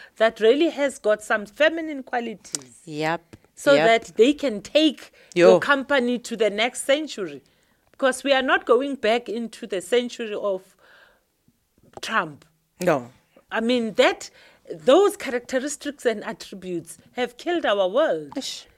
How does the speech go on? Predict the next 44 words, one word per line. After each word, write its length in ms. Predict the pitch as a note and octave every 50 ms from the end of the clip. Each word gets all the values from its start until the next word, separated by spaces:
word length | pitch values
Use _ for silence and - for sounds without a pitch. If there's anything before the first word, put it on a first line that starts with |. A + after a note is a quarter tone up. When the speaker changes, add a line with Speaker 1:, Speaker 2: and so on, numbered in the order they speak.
| _ -
Speaker 1:
have 260 | A3 A3+ F#3 D#3+ -
killed 260 | - - D#4+ E4+ D#4 C#4+
the 60 | A3
education, 600 | G3+ G#3 - - - D4 D#4 D4+ - - D#4+ C#4+
have 200 | A#3+ G#3 - -
killed 220 | - D4+ D#4+ D#4 A#3+
the 60 | A3
economy, 540 | G#3 G3+ - A#3+ A#3+ A#3+ C4 B3+ B3 B3 A#3+ -
Speaker 2:
Hmm. 100 | B3 G#3+ G3 - -
Speaker 1:
have 240 | A3 G#3+ G3+ - -
killed, 460 | - - D#4+ E4+ E4+ E4 D#4+ A#3 - - - - - - -
we 100 | B3 B3+
are 160 | B3+ C4+ C4
where 220 | C4 C#4+ F4 F4+
we 140 | D#4+ D#4+ D4
are 200 | - B3+ D#4+ E4
Speaker 2:
Yeah. 140 | D4 D#4 C#4+
Speaker 1:
because 300 | - - D#4 D#4 D4 -
of 180 | D#4 D4 - -
greed, 520 | - A#3+ B3 D4 D4+ D4+ D#4 D4+ A3+ A3+ -
because 300 | G3+ - - A#3 C4+ D4+ B3
Speaker 2:
Ish. 200 | A#3 A3+ - -
Speaker 1:
of 60 | G3+
Speaker 2:
Oh, 500 | C#4+ F4 F#4 F4+ E4+ E4 E4 E4 D#4+ D#4 -
Speaker 1:
the, 40 | -
Speaker 2:
I 40 | C#4
Speaker 1:
so 80 | D4
Speaker 2:
mean, 80 | C4+ D4+
look 120 | E4+ -
Speaker 1:
the 60 | - G4
Speaker 2:
at 80 | -
what's 180 | D#4 D4 C#4+ -
happening 380 | - C#4+ - - D4+ D4 D4
with 160 | B3 A3 - -
Black 220 | A3 G#3+ A3+ -
Lives 260 | A#3+ A3+ A3 - -
Matter. 460 | D#3+ F3 C4 D4+ A3 C3+ A#2 A#2 F#2 -
Speaker 1:
Hundred 400 | - - - A4 G#4 F#4+ F#4 -
percent. 800 | - D4 E4 B3 B3+ B3 A#4 A4+ F#4+ G#3 E3 D#3 C#3+ - - -
Speaker 2:
Mm. 60 | -
Speaker 1:
You 60 | B3 B3+ C4
Speaker 2:
No 180 | G#3+ A3+ C4+
Speaker 1:
understand? 180 | D#4 - - C4
Speaker 2:
empathy. 560 | C4+ C#4+ - D4+ C4+ - - G#3+ C#3+ A2+ -